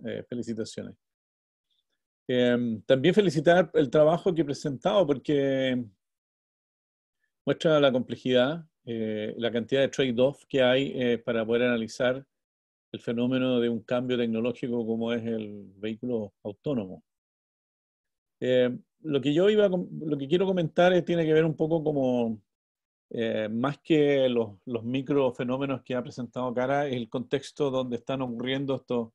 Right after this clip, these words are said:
este fenómeno, eh, mirando una,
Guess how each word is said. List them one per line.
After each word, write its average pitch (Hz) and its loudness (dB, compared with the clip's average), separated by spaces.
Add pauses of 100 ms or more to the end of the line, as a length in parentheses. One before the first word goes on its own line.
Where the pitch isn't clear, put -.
(320)
este 127 -10
fenómeno, 131 -2
eh, 113 -2
mirando 120 -2
una, 113 -2